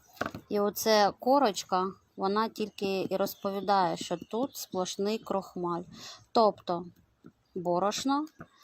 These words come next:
цільнозернового, мабуть, і нема тут. Але дуже-дуже трішки.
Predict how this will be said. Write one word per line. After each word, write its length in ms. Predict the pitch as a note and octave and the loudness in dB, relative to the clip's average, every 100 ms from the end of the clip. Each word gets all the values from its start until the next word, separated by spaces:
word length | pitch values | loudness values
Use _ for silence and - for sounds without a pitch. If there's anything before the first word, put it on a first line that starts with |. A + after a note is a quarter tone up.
| - - _ - | -20 -20 _ -6
цільнозернового, 1300 | A#3+ A3+ A3 G#3 G#3+ G#3+ G#3 G#3 G#3 G3+ G#3 G#3 - _ _ _ _ _ - | 0 2 2 2 0 2 2 2 2 2 2 0 -6 _ _ _ _ _ -14
мабуть, 500 | F3 F#3 G#3 G#3 G#3 | 0 2 4 0 -2
і 80 | F#3 | -2
нема 400 | F#3+ F#3+ E3+ D#3+ E3 | 0 0 0 -2 -6
тут. 280 | D#3+ - - - - _ _ _ - | -10 -12 -20 -20 -20 _ _ _ -2
Але 360 | F3 F#3+ F#3 F3 | 0 2 2 2
дуже-дуже 600 | G3 A3 F#3+ E3+ F#3 F3+ | 0 -2 -2 -2 -4 -4
трішки. 500 | - F3 F3 - | -4 -4 -4 -12